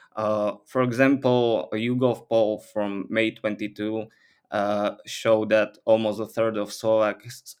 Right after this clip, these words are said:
at the time consider nato to be the, to be the aggressor. Uh, also, another poll conducted,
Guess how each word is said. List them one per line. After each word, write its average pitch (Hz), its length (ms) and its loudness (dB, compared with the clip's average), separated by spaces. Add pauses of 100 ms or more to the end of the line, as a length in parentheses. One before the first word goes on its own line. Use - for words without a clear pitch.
at 110 120 -10
the 104 80 -6
time 107 380 0
consider 104 580 -4
nato 113 440 -2
to - 140 -20
be 98 140 -10
the, 98 500 -14
to 101 100 -14
be 101 180 -10
the 101 200 -8
aggressor. 107 640 -6 (360)
Uh, 104 240 0 (140)
also, 113 580 2
another 113 360 -2
poll 113 300 -2
conducted, 110 640 -4